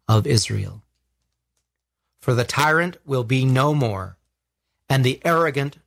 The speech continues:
will have gone. All who are alert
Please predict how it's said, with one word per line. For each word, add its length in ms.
will 160
have 240
gone. 480
All 320
who 180
are 140
alert 400